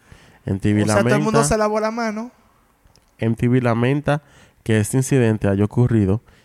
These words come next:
Speaker 1: y nos disculpamos con todos los que se sintieron ofendidos." De nuevo, eso no es una disculpa.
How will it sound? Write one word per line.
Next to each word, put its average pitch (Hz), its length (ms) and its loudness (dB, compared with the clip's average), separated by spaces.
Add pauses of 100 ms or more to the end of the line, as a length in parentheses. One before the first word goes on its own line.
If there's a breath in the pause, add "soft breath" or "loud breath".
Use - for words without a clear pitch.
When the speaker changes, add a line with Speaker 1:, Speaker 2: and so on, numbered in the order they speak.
(140 soft breath)
Speaker 1:
y 131 100 -2
nos 123 160 2
disculpamos 113 800 -2
con 107 240 -2
todos 123 400 0
los 113 200 -2
que 107 100 -4
se 101 140 -6
sintieron 98 480 -2
ofendidos." 95 680 -2 (180)
De 104 160 0
nuevo, 98 400 -2 (380 soft breath)
eso - 260 -4
no 120 100 -4
es 123 140 -8
una 113 240 -4
disculpa. - 580 -10